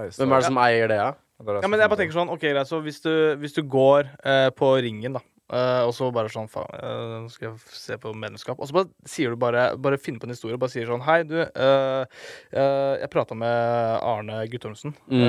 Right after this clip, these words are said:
Speaker 3: Eh, han sa jeg skulle bare komme innom her og si, eh, navnet hans, og så, eh, kunne, kunne jeg få det, altså,
Speaker 2: Ja, ja.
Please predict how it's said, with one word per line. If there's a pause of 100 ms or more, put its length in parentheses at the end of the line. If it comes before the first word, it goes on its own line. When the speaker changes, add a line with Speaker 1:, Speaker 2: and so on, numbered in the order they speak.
Speaker 3:
Eh,
han
sa
jeg
skulle
bare
komme
innom
her
og
si, (140)
eh,
navnet
hans,
og
så, (240)
eh,
kunne,
kunne
jeg
få
det, (920)
altså,
Speaker 2:
Ja,
ja.